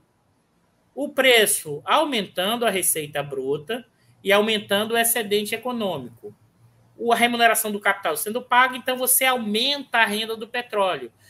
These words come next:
Só que essa renda do petróleo tá aumentando, sobretudo, para as empresas, porque o governo tá cobrando menos tributos. Mas pra qual empresa?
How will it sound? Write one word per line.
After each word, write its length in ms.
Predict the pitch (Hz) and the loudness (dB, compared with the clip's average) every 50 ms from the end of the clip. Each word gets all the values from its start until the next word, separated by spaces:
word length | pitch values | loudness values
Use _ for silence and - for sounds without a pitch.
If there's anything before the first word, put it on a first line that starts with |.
| _ _ _ _ | _ _ _ _
Só 160 | - 277 277 | -2 -2 0
que 80 | 277 285 | 2 2
essa 200 | 277 - 269 - | 4 6 6 4
renda 420 | 220 254 285 320 339 302 285 285 | 4 2 -4 -4 -4 -4 -4 -6
do 140 | - 254 - | -6 -8 -4
petróleo 680 | - 214 180 - - 196 208 233 262 269 262 220 190 180 | -2 -2 -2 -2 -4 -4 -2 -2 0 -2 -2 -4 -6 -6
tá 160 | - - 240 | -2 -2 0
aumentando, 540 | 247 247 240 214 202 - - 262 269 247 233 | 0 0 -2 -6 -6 -6 -6 -8 -6 -8 -8
sobretudo, 760 | - - 233 226 214 202 208 - 226 254 277 269 233 269 - _ - | -8 -8 -4 -2 -4 -4 -4 -6 -8 -8 -6 -6 -8 -12 -12 _ 4
para 260 | 233 240 262 269 277 | 4 6 6 6 4
as 240 | 277 269 - - - | 2 0 -2 -2 -4
empresas, 1120 | 254 277 262 - _ 208 214 233 254 247 220 175 - 123 117 110 - - - - - - _ _ _ _ _ _ _ _ _ | -10 -12 -12 -8 _ 0 2 4 4 4 2 0 -4 -8 -10 -8 -6 -6 -6 -6 -8 -10 _ _ _ _ _ _ _ _ _
porque 360 | 214 214 214 - - 226 240 | -2 -2 -2 0 0 0 0
o 80 | 247 233 | 0 0
governo 460 | 233 233 208 170 208 233 247 247 247 | 0 0 0 2 2 0 0 0 -2
tá 120 | - 247 | -4 -2
cobrando 380 | 240 240 220 196 233 254 240 240 | -2 -2 -2 -2 -2 -2 -2 -2
menos 440 | 214 220 233 247 262 262 247 - - | -4 -2 -2 -2 -4 -4 -8 -10 -8
tributos. 680 | - 262 233 190 190 214 214 208 175 - - 117 120 147 | -8 -8 -8 -6 -4 -2 -2 -2 -2 -4 -8 -18 -10 -8
Mas 180 | 196 226 - | -6 -6 -4
pra 200 | - - 262 254 | -2 0 0 0
qual 320 | 254 - - 285 311 302 302 | 0 0 0 0 0 0 -2
empresa? 760 | 285 220 - - 190 208 214 196 165 127 - 113 107 107 | -6 -6 -2 0 4 4 6 6 4 2 -2 -6 -12 -14